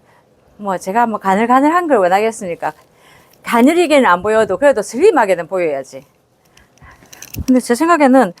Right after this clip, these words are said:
뭐 야는 야대로 놀고 야는 야대로 놀-, 야만 중요하면 돼. 야만.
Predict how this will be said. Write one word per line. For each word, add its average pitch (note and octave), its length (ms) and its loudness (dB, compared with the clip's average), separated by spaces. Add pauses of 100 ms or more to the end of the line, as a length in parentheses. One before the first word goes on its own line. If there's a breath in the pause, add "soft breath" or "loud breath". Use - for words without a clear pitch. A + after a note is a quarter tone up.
(280 loud breath)
뭐 G#3+ 180 -4
야는 C#4 560 2
야대로 B3+ 320 0
놀고 F#3+ 340 -6
야는 C4 240 2
야대로 B3 300 0
놀-, F#3 420 -14 (300 soft breath)
야만 F#4+ 260 2
중요하면 A3 520 -2
돼. D#3+ 200 -2
야만. G#3+ 320 -2